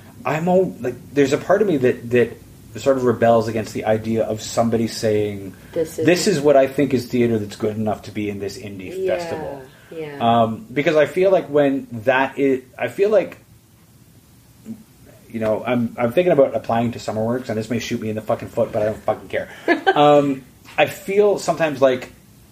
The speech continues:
Speaker 1: the choices that are made are because the proposal says, "This is important theater."
Speaker 2: Hmm.
Speaker 1: And I'm bored by important theater.
Speaker 2: Right.
Speaker 1: Like,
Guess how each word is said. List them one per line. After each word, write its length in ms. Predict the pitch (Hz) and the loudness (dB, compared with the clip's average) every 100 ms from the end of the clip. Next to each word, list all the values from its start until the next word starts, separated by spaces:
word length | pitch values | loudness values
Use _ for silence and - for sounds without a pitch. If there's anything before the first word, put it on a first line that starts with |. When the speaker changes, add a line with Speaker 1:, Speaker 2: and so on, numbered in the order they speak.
| _ - | _ -18
Speaker 1:
the 320 | 127 110 113 127 | -12 -6 -2 -2
choices 480 | - 135 131 160 | 2 2 2 -2
that 100 | 135 | 0
are 80 | 127 | 0
made 420 | 110 107 107 110 107 | 0 0 0 0 -2
are 80 | 107 | -4
because 480 | 107 117 110 101 - - - _ - | -4 -2 -2 -4 -14 -20 -20 _ -10
the 60 | 113 | -8
proposal 600 | 120 - 143 160 156 143 | -6 0 2 4 2 2
says, 400 | - 123 110 - | 4 2 2 2
"This 520 | 165 151 - - - - - - | 2 2 -4 -8 -14 -20 -20 0
is 260 | 147 139 - | 0 0 2
important 960 | 156 156 135 - 156 139 - 131 120 | 2 2 -2 2 4 4 2 -2 -2
theater." 720 | - - 127 123 110 87 71 - - | -8 -6 0 2 2 -4 -6 -12 -12
Speaker 2:
Hmm. 360 | 165 156 139 139 - - | -8 -6 -6 -10 -20 -2
Speaker 1:
And 100 | 160 | 2
I'm 220 | 214 175 | 4 2
bored 640 | - - 95 95 107 113 - - - - - - - - - | -2 -2 -2 0 -2 -4 -14 -20 -20 -20 -20 -20 -20 -20 -20
by 220 | - 123 117 | -2 2 2
important 720 | - 127 120 - 110 113 - | 2 0 0 0 0 0 -8
theater. 480 | - 107 110 120 147 - - - | -8 -4 -4 -4 -8 -16 -18 -10
Speaker 2:
Right. 140 | 160 | 0
Speaker 1:
Like, 200 | 151 165 | 0 0